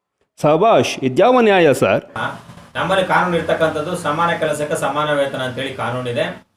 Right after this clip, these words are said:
Speaker 2: ಆ ಸಂಬಂಧ ಏನು ಎಂಟು ಅವರ್ಸ್ ಮಾತ್ರ ಕೆಲಸ ಮಾಡ್ಬೇಕು ಅಂತೇಳಿ ನಮ್ಮಲ್ಲಿ ಕಾನೂನು ನಿಯಮ ಇರೋದ್ರಿಂದ ಇವ್ರೇನ್ ಮಾಡಿದ್ದಾರೆ,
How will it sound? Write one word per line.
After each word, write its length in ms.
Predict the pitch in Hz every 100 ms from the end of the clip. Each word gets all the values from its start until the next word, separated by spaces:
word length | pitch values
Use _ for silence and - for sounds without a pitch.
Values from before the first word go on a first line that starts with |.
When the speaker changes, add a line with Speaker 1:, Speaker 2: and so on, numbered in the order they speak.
| _ _ _
Speaker 2:
ಆ 180 | 135 196
ಸಂಬಂಧ 360 | 202 190 147 123 127 - - _ _ -
ಏನು 460 | 190 214 131 - _ _ _ _ -
ಎಂಟು 320 | 156 190 196
ಅವರ್ಸ್ 360 | 190 185 175 175
ಮಾತ್ರ 260 | 160 131 160 165 160 -
ಕೆಲಸ 200 | 143 143
ಮಾಡ್ಬೇಕು 380 | 160 156 147 147
ಅಂತೇಳಿ 280 | 139 143 147
ನಮ್ಮಲ್ಲಿ 300 | 135 135 127
ಕಾನೂನು 320 | 135 151 147
ನಿಯಮ 240 | 127 143 180
ಇರೋದ್ರಿಂದ 360 | 160 127 110 104 139 156 - - - 160
ಇವ್ರೇನ್ 300 | 196 208 185
ಮಾಡಿದ್ದಾರೆ, 640 | 165 160 160 175 170 -